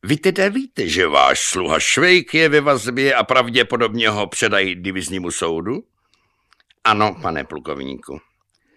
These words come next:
Nadporučík Lukáš seděl před plukovníkem,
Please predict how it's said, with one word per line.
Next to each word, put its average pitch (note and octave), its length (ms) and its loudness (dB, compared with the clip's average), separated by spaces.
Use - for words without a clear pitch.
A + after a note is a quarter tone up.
Nadporučík A#2+ 600 -2
Lukáš A2+ 400 0
seděl A2 320 0
před - 260 -6
plukovníkem, A2+ 960 -2